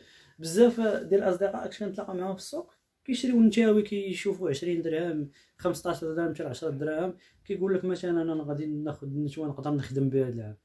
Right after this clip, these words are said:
لا الاخ ديالي راه ما غاديش، ما غاديش تخدم لك. انت يلاه واخدها بشهرين وغادي ديرها في القفص، كيفاش غتزونها؟ كيفاش غتثبتها؟ كيفاش غتخدم معاها؟ الاناث ديال الحسون كيبغيو الاخوان الخدمه. ولا ملي كتاخذها بنت العش راه كتكون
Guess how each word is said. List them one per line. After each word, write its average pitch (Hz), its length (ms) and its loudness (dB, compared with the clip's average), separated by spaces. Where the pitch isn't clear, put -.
لا 214 200 4
الاخ 165 220 -6
ديالي 160 280 0
راه 156 80 -2
ما 147 120 -2
غاديش، 147 240 -4
ما 151 220 -6
غاديش 151 300 -6
تخدم 123 300 -4
لك. 104 80 -10
انت 151 120 -6
يلاه 180 260 4
واخدها 165 400 2
بشهرين 170 540 0
وغادي 156 320 0
ديرها 147 300 2
في 143 80 -4
القفص، 165 720 -2
كيفاش 202 240 0
غتزونها؟ 165 800 2
كيفاش 156 240 -6
غتثبتها؟ 143 600 -6
كيفاش 135 220 -6
غتخدم 135 440 -6
معاها؟ 139 300 -6
الاناث 170 360 4
ديال 160 160 0
الحسون 160 400 -8
كيبغيو 151 360 -4
الاخوان 147 400 -6
الخدمه. 127 480 -4
ولا 320 100 2
ملي 294 140 6
كتاخذها 240 520 2
بنت 214 260 2
العش 208 320 0
راه 196 120 4
كتكون 180 540 -2